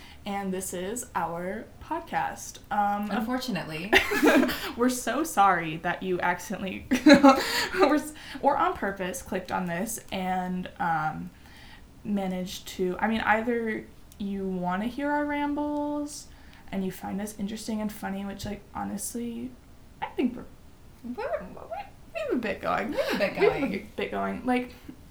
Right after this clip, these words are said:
Speaker 1: the thing about, um, Chronically Offline is it's gonna be so chronically online. Um, it's a parody of a pa-,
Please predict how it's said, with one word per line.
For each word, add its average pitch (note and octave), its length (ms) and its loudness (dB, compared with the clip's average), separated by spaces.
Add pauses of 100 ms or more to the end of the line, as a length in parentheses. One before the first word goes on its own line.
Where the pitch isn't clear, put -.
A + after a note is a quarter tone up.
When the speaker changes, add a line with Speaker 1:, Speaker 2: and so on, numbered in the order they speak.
(160)
Speaker 1:
the D#4+ 120 -2
thing G#4+ 220 -6
about, F#3+ 520 0 (200)
um, - 360 -6 (180)
Chronically G#3+ 360 -4
Offline - 480 -8 (180)
is F3+ 420 -6 (1000)
it's A#3+ 180 -4
gonna C#4 200 -2
be C#4 500 -2 (320)
so C#4 340 0
chronically G3 800 -4 (760)
online. F#3 640 -6 (1400)
Um, G3 340 -2
it's G#3+ 200 -4
a A#3+ 40 -8
parody G3 640 -2
of F#3+ 100 -4
a - 40 -2
pa-, - 160 -2